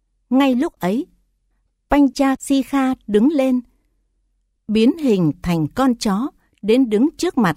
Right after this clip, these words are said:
các vị và tiểu tiện. Mỗi vị Bà La Môn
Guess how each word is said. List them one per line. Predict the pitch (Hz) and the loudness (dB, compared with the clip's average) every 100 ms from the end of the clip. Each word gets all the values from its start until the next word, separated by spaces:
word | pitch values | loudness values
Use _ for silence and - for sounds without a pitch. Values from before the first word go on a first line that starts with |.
| - | -6
các | 311 349 | -8 -6
vị | 190 175 - _ _ _ | -4 -4 -6 _ _ _
và | - 196 | -4 -4
tiểu | - 190 135 | -2 -2 -2
tiện. | - 175 139 - _ _ _ _ _ _ _ _ _ - | -4 -6 -6 -16 _ _ _ _ _ _ _ _ _ -4
Mỗi | 220 226 359 | 0 2 0
vị | 214 196 - | -2 -2 -4
Bà | - 180 | -4 -2
La | 175 262 | 0 0
Môn | 254 254 | 2 0